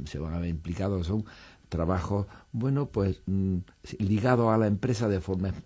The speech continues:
esporádica o para actividades parciales o en trabajos de consultorías. Es decir, es muy frecuente que, eh, personas que se jubilan, pues luego, mm, eh, desarrollan una actividad que llega a ser casi, ba-, bueno, bastante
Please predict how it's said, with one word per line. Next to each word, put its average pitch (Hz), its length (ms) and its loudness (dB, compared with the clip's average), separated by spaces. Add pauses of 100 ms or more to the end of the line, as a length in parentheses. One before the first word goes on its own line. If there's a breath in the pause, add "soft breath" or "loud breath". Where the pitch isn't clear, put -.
(160)
esporádica 104 680 -2
o 98 100 0
para 87 200 -2
actividades 90 460 -4 (240)
parciales 98 640 -2 (400 loud breath)
o 98 180 0
en 98 120 2
trabajos 95 440 0
de 98 240 0 (280 loud breath)
consultorías. 95 920 2
Es - 60 -2
decir, 98 240 0 (160 loud breath)
es 120 100 -2
muy 120 220 2
frecuente 98 760 0 (720 loud breath)
que, 117 320 0
eh, 92 260 -2 (100)
personas 104 380 2
que 110 100 -2
se 104 120 -2
jubilan, 110 480 0 (260 loud breath)
pues 117 160 0
luego, 135 480 2
mm, 104 300 2 (520 loud breath)
eh, 95 280 -2 (500)
desarrollan 117 520 4
una 139 140 4
actividad 123 560 0
que 98 100 2
llega 104 240 2
a - 20 0
ser 131 180 -2
casi, 82 400 -6
ba-, 69 220 -8
bueno, 98 200 -2
bastante 98 580 0